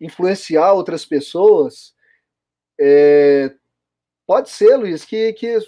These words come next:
a gente ainda não tenha visto, sabe, assim, os, é, esses efeitos, a, a, explicitamente, mas quando eu entrei no, no doutorado, isso foi em dois mil e quatorze, é, eu entrei com um projeto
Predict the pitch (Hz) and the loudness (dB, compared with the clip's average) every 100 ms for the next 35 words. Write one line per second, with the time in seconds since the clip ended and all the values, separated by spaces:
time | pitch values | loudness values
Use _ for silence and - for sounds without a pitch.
0 | _ _ 202 175 208 220 214 220 226 233 | _ _ -12 -8 -4 -2 0 2 2 2
1 | 247 180 170 208 208 - 190 226 165 - | 2 2 0 -2 -2 -4 -2 -2 -2 -10
2 | 156 139 - - _ _ _ _ _ _ | -10 -12 -14 -20 _ _ _ _ _ _
3 | _ _ 139 143 156 156 175 180 165 180 | _ _ -6 -6 -6 -10 -6 -6 -4 -2
4 | 185 190 - 190 165 165 156 151 156 - | -2 -2 -6 -6 -4 -4 -6 -4 -6 -8
5 | - - 208 208 214 165 151 143 127 127 | -20 -10 -8 -6 -4 -2 -2 -4 -6 -6
6 | 147 165 - _ _ _ _ _ _ 208 | -6 -6 -10 _ _ _ _ _ _ -2
7 | 269 240 180 - 214 254 196 170 165 151 | 2 2 2 0 0 2 -2 -8 -8 -8
8 | 147 156 143 131 170 180 - - 151 151 | -8 -6 -4 -2 -2 -2 -4 -8 -8 -6
9 | 143 139 170 185 - 151 - 156 151 117 | -8 -8 -12 -10 -8 -8 -8 -6 -6 -8
10 | _ _ _ _ _ _ _ _ - 143 | _ _ _ _ _ _ _ _ -8 2
11 | 151 160 185 214 208 208 220 233 220 220 | 2 2 2 0 2 2 2 4 0 0
12 | 160 147 175 226 220 127 | -2 0 0 0 -4 -12